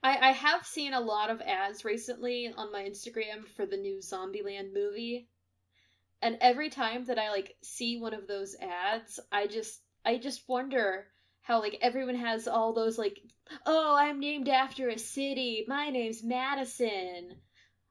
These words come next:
I'm like, "But where are the people who are named, like,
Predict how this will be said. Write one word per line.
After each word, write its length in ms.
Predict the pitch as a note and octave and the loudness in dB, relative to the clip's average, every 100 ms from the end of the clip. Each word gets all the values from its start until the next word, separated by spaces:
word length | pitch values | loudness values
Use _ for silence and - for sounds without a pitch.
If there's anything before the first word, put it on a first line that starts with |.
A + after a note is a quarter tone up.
| _ _ _ _ _ _ | _ _ _ _ _ _
I'm 200 | B3+ C4+ | 2 2
like, 280 | C#4+ C#4 A#3 | 2 -2 -2
"But 220 | D4 B3+ A3+ - | 0 0 -4 -10
where 380 | A#3 B3 C#4 D#4 | -2 0 2 0
are 40 | D#4 | -2
the 120 | D4 | -6
people 360 | - C#4 C4+ B3+ | -6 -6 -4 -4
who 140 | C4 | -2
are 220 | B3 B3 | 0 0
named, 460 | A#3 A3 A3 A3 A3 | -2 -4 -6 -8 -4
like, 200 | G3+ | -2